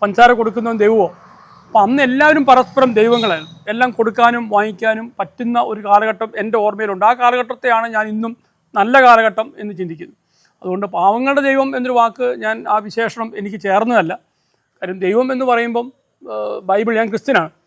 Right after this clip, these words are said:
അതുകൊണ്ട്, ഏഹ്, കൂ-, കൂടുതൽ ബൈബിൾ വാക്കുകൾ എന്നെ സ്വാധീനിക്കും, യേശുവിനെ സ്വാധീനിക്കും.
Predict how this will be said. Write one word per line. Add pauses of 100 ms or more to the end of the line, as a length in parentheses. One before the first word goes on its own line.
(320)
അതുകൊണ്ട്,
ഏഹ്,
കൂ-,
കൂടുതൽ
ബൈബിൾ
വാക്കുകൾ
എന്നെ
സ്വാധീനിക്കും,
യേശുവിനെ
സ്വാധീനിക്കും.